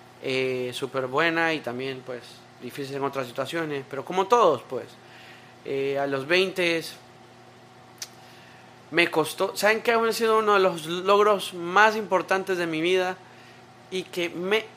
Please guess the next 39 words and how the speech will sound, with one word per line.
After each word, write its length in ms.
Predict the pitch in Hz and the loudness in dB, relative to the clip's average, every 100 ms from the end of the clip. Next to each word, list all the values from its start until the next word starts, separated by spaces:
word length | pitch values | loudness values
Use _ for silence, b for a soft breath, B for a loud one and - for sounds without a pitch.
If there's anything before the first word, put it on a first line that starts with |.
| - - | -16 -2
que 280 | 202 196 196 | 2 2 4
la 200 | 185 180 | 4 4
gente 520 | 208 214 220 214 - 190 | 2 0 0 0 -2 -8
menos 480 | 180 202 220 214 | 0 0 2 0
sabe 400 | - 196 202 202 | 6 6 6 2
o 160 | 180 170 | 0 -2
que 100 | 170 | -4
menos 560 | 170 180 190 196 185 - - - - - - | -2 -2 0 0 -2 -10 -20 -20 -20 -20 -10
entiende, 560 | 170 160 190 196 180 165 | -10 -4 0 0 0 -2
y 100 | 160 | -2
tal 160 | 156 | -2
vez 180 | 156 180 | 0 -2
se 60 | 190 | -4
escuche 380 | - 196 202 | -8 -6 -2
bien 180 | 180 185 | 2 2
superficial, 720 | 180 165 151 139 127 170 170 - B B B B - | 0 -2 -4 -4 0 2 2 -2 B B B B -2
pero 140 | 156 | 2
el 120 | 165 - | 2 2
que 140 | 165 | -2
me 140 | 151 | -2
conoce 380 | 147 147 170 175 | -2 0 0 -2
desde 200 | 175 139 | -2 -2
pequeño 540 | 135 127 156 170 175 - | -4 -4 -4 -2 -4 -4
entenderá, 680 | 147 143 143 131 127 151 165 B B B B - | -8 -4 -4 -2 -2 -2 -4 B B B B -10
es 140 | 139 | -6
mi 140 | 170 | -6
cabello. 540 | 165 123 123 135 123 110 - | -6 -6 -2 -2 -4 -8 -14
Ustedes 340 | 131 - 180 196 | -10 -2 -2 0
no 140 | 202 | -4
saben 320 | 190 190 190 | 0 -2 -2
cómo 300 | - 196 196 | -4 -4 0
yo 120 | 190 | 0
tenía 240 | 185 175 180 | 0 -4 -4
el 100 | 160 | -6
ca-, 140 | - - B B B B - | -10 -14 B B B B -4
mi 160 | 180 | -4
pelo 400 | 165 208 226 233 | 0 4 6 6
era 180 | 226 226 | 8 8
musuco, 800 | 196 180 160 240 240 - 139 | 6 0 2 4 4 4 0